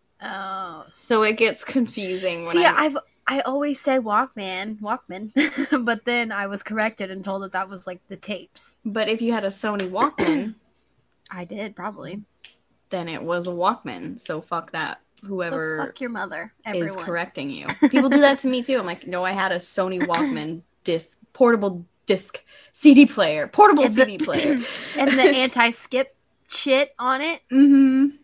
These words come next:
Speaker 1: Fancy schmancy. I had one of those. I, see, I'm after, I'm after tapes. I,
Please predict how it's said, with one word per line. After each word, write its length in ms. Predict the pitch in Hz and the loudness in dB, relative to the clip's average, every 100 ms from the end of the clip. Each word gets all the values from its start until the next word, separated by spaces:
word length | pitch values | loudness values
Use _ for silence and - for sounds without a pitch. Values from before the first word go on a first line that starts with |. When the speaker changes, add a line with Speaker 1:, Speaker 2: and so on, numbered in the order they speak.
| _ _ - | _ _ -12
Speaker 1:
Fancy 320 | 220 262 269 | -10 -8 -10
schmancy. 720 | - 285 320 359 311 277 220 | -10 -8 -6 2 4 4 0
I 60 | 240 | -2
had 200 | 247 277 | 0 0
one 160 | 247 | -2
of 60 | 214 | -6
those. 260 | 196 180 190 | -6 -6 -2
I, 220 | 226 269 | 2 2
see, 200 | 254 285 | 0 -2
I'm 160 | 240 240 | 0 2
after, 460 | - 208 - 247 - | 2 2 -2 -10 -8
I'm 200 | 202 240 | -6 -6
after 760 | 220 247 294 - - 269 269 262 _ _ _ _ - | -2 0 0 -2 -4 0 0 -2 _ _ _ _ -16
tapes. 420 | 196 185 - - 190 | -12 -12 -16 -16 -12
I, 200 | 220 | -12